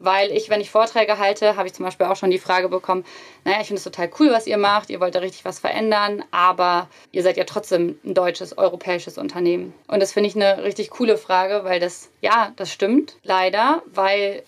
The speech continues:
es eben in Ghana für die Menschen total schwierig ist, so einen Riesenkredit zu bekommen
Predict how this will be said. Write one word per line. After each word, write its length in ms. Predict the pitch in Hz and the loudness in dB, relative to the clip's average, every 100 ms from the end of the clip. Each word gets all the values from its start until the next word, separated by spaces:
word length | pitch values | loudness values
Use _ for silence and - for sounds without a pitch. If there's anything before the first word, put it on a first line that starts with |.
| _ - | _ -4
es 220 | 202 - | -4 -2
eben 360 | - 208 208 208 | 0 0 0 -2
in 180 | 190 | -2
Ghana 580 | 185 180 190 202 208 214 - _ | 0 0 0 0 0 -2 -10 _
für 120 | - | -8
die 100 | 196 | -4
Menschen 640 | 190 190 - 202 196 - - | -2 -4 -4 -6 -6 -10 -10
total 340 | 214 208 202 | -8 -2 -2
schwierig 360 | 190 220 247 220 | -2 -2 -2 0
ist, 160 | 190 - | -2 -2
so 60 | |
einen 80 | 185 | 0
Riesenkredit 580 | 202 233 214 - 190 247 | 0 2 0 -2 -6 -6
zu 120 | 170 | -6
bekommen 460 | 170 - 190 - | -8 -8 -8 -10